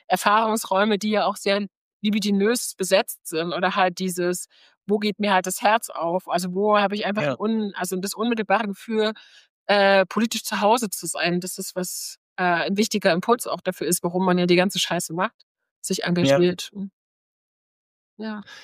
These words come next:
Speaker 2: Ja, wunderbar. Ich glaube, wir haben jetzt, äh, so in, ähm, in der letzten Viertelstunde ganz gut herausgearbeitet, wie dieses Navigieren um Gemeinsamkeiten und Differenzen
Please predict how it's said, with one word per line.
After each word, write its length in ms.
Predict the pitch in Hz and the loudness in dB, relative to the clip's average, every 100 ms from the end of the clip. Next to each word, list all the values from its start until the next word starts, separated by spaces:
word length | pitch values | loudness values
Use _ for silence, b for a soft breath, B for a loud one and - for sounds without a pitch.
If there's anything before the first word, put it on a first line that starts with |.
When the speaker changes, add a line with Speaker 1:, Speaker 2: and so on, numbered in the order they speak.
| B B | B B
Speaker 2:
Ja, 160 | 135 120 | -2 0
wunderbar. 540 | 156 226 127 104 101 | 2 2 4 2 2
Ich 120 | - | -2
glaube, 340 | - 143 147 - | 2 2 2 0
wir 240 | - 135 143 | -4 0 2
haben 100 | 156 | 2
jetzt, 200 | 156 110 | -2 -2
äh, 200 | 131 123 | -4 -2
so 140 | 143 | 0
in, 300 | 143 139 131 - | 0 0 -2 -6
ähm, 520 | - 131 127 123 127 - _ _ - | -2 0 0 -2 -4 -10 _ _ 0
in 100 | 123 | 0
der 20 | |
letzten 240 | 120 139 | 0 -2
Viertelstunde 420 | - 131 - 143 131 | 0 0 2 0 2
ganz 240 | 123 127 - | 2 0 0
gut 220 | 151 139 | 0 0
herausgearbeitet, 840 | 127 117 - - 117 123 123 117 - | 0 0 2 2 4 2 0 -4 -4
wie 360 | 139 135 139 135 B B B 131 | -2 0 0 -4 B B B -2
dieses 300 | 123 120 131 | 0 0 0
Navigieren 680 | 123 120 123 143 147 139 | 0 -2 -2 4 4 4
um 520 | 131 135 135 131 127 - - | 2 2 2 2 -2 -6 -2
Gemeinsamkeiten 720 | 135 127 131 127 - 127 135 | 2 4 2 0 2 2 2
und 60 | 131 | -2
Differenzen 800 | - 120 120 135 - 135 127 | 0 0 0 -2 0 0 0